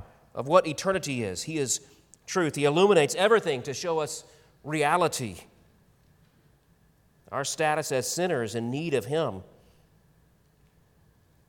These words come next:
Jesus also makes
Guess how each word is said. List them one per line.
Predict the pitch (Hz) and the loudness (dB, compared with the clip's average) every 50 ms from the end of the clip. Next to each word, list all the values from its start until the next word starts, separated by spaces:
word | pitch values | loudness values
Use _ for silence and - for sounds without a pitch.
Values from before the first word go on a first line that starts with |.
| _ _ _ _ _ _ _ _ _ _ _ _ _ _ _ _ _ _ _ _ _ _ _ _ _ - 107 | _ _ _ _ _ _ _ _ _ _ _ _ _ _ _ _ _ _ _ _ _ _ _ _ _ -16 -10
Jesus | 107 131 147 143 127 - | -6 -4 -2 -2 0 4
also | 170 165 170 160 - 139 | 4 4 4 4 2 0
makes | 135 139 143 135 135 - - - - | 2 2 2 2 0 -2 -6 -6 -8